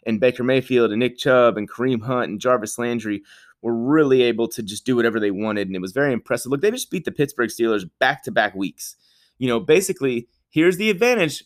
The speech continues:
when you're not resting starters, right? Cleveland was in no position to rest starters, so they played,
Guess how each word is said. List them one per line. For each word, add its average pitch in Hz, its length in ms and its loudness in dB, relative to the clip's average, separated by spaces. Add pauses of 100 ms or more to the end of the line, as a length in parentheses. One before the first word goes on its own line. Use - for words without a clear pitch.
(120)
when 139 180 -2
you're 135 100 2
not 143 200 2
resting 135 300 -2
starters, 101 420 0
right? 104 180 -2
Cleveland 156 300 0
was 123 140 -4
in 120 120 -2
no 127 140 2
position 117 400 -6
to - 120 -16
rest 127 260 -2
starters, 113 540 0
so - 140 -8
they 110 140 -2
played, 117 560 0